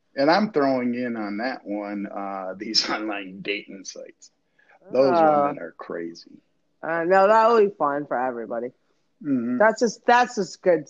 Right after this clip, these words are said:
Speaker 2: That's just good, fun stuff to talk about.
Speaker 1: Right.
Speaker 2: Yeah, I mean, that's a lot.
Speaker 1: Uh-huh.
Speaker 2: I like to, I like to stay in the limits of the single parenting because I like your perspective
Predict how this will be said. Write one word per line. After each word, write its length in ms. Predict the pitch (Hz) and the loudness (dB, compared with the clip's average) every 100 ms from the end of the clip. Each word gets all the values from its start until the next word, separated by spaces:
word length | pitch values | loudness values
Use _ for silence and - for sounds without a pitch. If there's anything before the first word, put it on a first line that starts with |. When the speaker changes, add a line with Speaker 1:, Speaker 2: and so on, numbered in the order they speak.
| - | -4
Speaker 2:
That's 240 | 185 202 202 | 2 2 0
just 200 | 180 - | -10 -6
good, 180 | 180 156 - | -6 -6 -8
fun 200 | - 156 | -4 -4
stuff 260 | 151 160 147 | -4 -8 -10
to 60 | - | -8
talk 200 | 147 139 | -8 -8
about. 220 | 127 - _ _ _ _ _ | -18 -20 _ _ _ _ _
Speaker 1:
Right. 360 | - 113 85 - - - - - _ | -4 -2 -4 -8 -14 -14 -14 -20 _
Speaker 2:
Yeah, 260 | 175 147 110 - _ - | 4 4 2 -4 _ -2
I 100 | 208 | 2
mean, 340 | 202 190 185 | 2 2 0
that's 280 | 156 - - | 2 0 0
a 60 | 151 | -8
lot. 420 | 139 147 123 - _ _ _ _ _ _ _ _ | -4 -4 -4 -8 _ _ _ _ _ _ _ _
Speaker 1:
Uh-huh. 140 | - 202 | -10 -8
Speaker 2:
I 160 | 185 | -4
like 300 | 190 262 302 302 | 0 2 2 2
to, 100 | - | 0
I 160 | 247 247 | 2 0
like 400 | 247 285 330 330 | -4 -4 -4 -6
to 100 | 262 | -12
stay 460 | _ - 226 220 | _ -10 -8 -8
in 120 | 220 196 | -8 -8
the 100 | 175 | -8
limits 480 | 180 185 202 202 _ | -6 -8 -8 -14 _
of 200 | 185 160 | -12 -12
the 120 | 151 _ _ _ _ | -18 _ _ _ _
single 480 | 202 196 175 156 151 _ _ _ _ - _ _ | -10 -6 -4 -4 -8 _ _ _ _ -20 _ _
parenting 640 | 240 269 320 330 349 330 285 | -4 -2 -4 -2 -2 0 -2
because 460 | 254 214 208 208 | 0 2 4 4
I 140 | 202 190 | 0 2
like 320 | 175 170 170 | 0 0 -2
your 120 | 175 | -12
perspective 800 | - 175 _ 208 247 - 294 | -12 -16 _ -10 -10 -4 -2